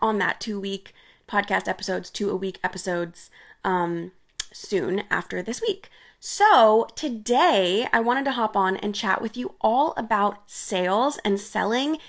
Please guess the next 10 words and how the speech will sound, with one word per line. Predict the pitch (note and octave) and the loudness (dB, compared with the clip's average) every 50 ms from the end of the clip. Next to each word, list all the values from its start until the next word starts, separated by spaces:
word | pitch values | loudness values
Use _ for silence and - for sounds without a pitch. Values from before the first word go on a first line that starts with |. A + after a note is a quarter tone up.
| - - _ - | -20 -14 _ -2
in | A3+ A#3 A#3+ A#3 A#3+ | 0 0 0 0 -2
your | - - G#3+ A3 G#3+ | -4 -2 -2 -2 -2
business. | G3+ F#3+ E3+ - - E3+ - | -2 -4 -4 -6 -8 -12 -10
And | - F#3+ F#3+ | -6 -6 -4
I'm | F3+ F3+ F#3+ | -4 -6 -8
so | - - - A#3 A3 A#3 C4+ C#4+ | -10 -6 -2 0 2 2 2 2
excited | D#4 - - - A#3 A3 A3+ A3 G#3+ | 0 -4 0 2 4 4 4 2 0
about | A3 G#3 F#3 F#3+ | 0 0 0 0
this | - G3+ - | -2 -6 -10
conversation | - G3 F#3+ F#3 F#3 F#3 - F3+ E3 E3 - E3 D#3+ F3 | -6 -6 -6 -4 -6 -6 -6 -6 -6 -4 -4 -4 -4 -4